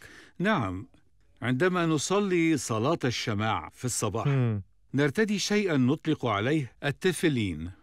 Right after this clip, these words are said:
Speaker 2: تفلين.
Speaker 1: هي كلمة مشتقة من كلمة تفيلا، أي الصلاة.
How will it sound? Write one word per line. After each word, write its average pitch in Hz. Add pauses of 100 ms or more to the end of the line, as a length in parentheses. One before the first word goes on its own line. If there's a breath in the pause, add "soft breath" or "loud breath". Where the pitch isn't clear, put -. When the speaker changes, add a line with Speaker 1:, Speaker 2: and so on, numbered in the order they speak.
(140)
Speaker 2:
تفلين. 139
Speaker 1:
هي 120
كلمة 185
مشتقة 135
من 113 (240)
كلمة 175 (160)
تفيلا، 175
أي 117
الصلاة. 113